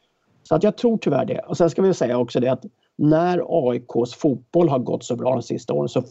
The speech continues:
faller ju den stora delen av sympatierna från supporters, ekonomi, alla förutsättningar. Det,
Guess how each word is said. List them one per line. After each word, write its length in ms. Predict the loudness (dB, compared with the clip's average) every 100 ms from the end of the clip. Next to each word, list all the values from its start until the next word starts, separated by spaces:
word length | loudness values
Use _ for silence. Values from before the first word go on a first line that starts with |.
| _ 0
faller 460 | 2 4 2 2
ju 140 | 2 2
den 140 | 0
stora 580 | -2 -2 0 2 2 0
delen 320 | 0 -2 -2
av 80 | -4
sympatierna 760 | -2 -4 -4 -4 -2 0 0
från 180 | 0 -2
supporters, 960 | -4 -10 -2 0 4 4 2 2 0 0 -8 -20 _ _ _ _ _ _
ekonomi, 1040 | -2 0 2 2 4 2 2 0 0 -2 -4 _ _ _ _ _
alla 420 | 0 2 2 0
förutsättningar. 760 | 0 0 0 -2 -4 -2 -4 -2
Det, 160 | 0